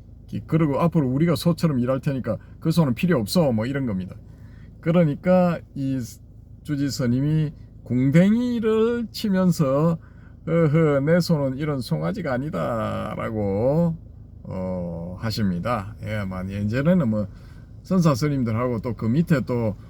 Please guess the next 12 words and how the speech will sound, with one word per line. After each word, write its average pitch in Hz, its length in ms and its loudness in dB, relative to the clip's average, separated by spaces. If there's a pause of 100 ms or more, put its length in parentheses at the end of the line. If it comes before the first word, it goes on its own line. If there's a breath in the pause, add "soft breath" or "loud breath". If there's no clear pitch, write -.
(200 loud breath)
수준이 170 480 2
되는 113 380 2
선객 156 440 2
스님은 110 300 -2
다 104 160 -4
이렇게 139 320 -4
살았답니다. 95 640 -6 (220)
예. 98 220 -6 (960 loud breath)
자, 127 300 2
우리 131 260 2
주인공 113 800 0
스님, 131 840 2